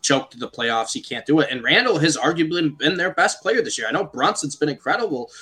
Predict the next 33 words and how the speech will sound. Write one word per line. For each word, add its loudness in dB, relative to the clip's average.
but 6
Randle 6
has 0
gotten 4
back 4
to -8
that 2
all-star -2
type -4
player 0
that -2
he 2
was, -2
and 0
he's -6
been -4
having 2
a -2
great -2
year. 0
And -2
I 0
think -6
that 2
it -4
would -2
have -2
been -4
huge -4
for -4
the -8
Knicks -12
because, -6